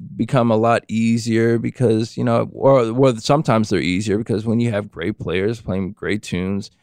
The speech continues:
you don't really have to do too much, you know? And that's, like, one thing I used to do when I was younger, of course, you know, you're trying to o-, overdo it, you know, but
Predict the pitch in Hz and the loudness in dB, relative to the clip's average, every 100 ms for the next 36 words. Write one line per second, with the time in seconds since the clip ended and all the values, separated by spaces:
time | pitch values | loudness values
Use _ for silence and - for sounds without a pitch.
0 | _ - 233 135 104 123 131 104 110 - | _ -10 -6 -4 0 2 2 0 -4 -8
1 | - 85 80 - 90 80 60 53 - - | -12 -8 -8 -8 -6 -6 -6 -8 -10 -20
2 | - 57 53 53 - _ _ 92 92 - | -16 -12 -10 -10 -12 _ _ -4 -2 -2
3 | 80 80 80 76 64 71 - - - - | -4 -4 -6 -6 -4 -6 -8 -12 -14 -18
4 | - - 62 64 55 57 - 65 78 58 | -20 -10 -8 -6 -8 -8 -8 -8 -6 -8
5 | - - 60 - 69 55 62 - 65 58 | -8 -8 -8 -8 -10 -10 -10 -8 -8 -8
6 | - - _ _ _ _ - 95 - 85 | -10 -14 _ _ _ _ 0 0 2 0
7 | 98 65 - 60 57 52 - - 52 53 | 0 -4 -6 -6 -6 -8 -12 -14 -12 -12
8 | - 117 - 202 156 | -14 -14 -6 -4 -4